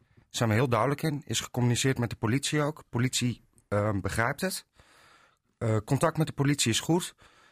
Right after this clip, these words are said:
We zijn op dit moment bezig met een deal, eh, te maken om dat goed te stroomlijnen. Die deal,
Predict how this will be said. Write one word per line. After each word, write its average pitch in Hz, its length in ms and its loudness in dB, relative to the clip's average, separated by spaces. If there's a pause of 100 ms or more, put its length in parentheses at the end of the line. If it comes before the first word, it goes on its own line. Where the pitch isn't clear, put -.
(180)
We 107 100 -2
zijn 131 280 2
op 104 120 -4
dit 139 120 0
moment 123 320 2
bezig 117 320 2
met 110 180 0
een 101 180 0
deal, 131 380 2
eh, 110 240 -2
te 110 140 -4
maken 117 360 0
om 110 60 0
dat 101 120 -2
goed - 200 -4
te 104 100 -4
stroomlijnen. 139 720 0 (400)
Die 95 240 -4
deal, 143 300 4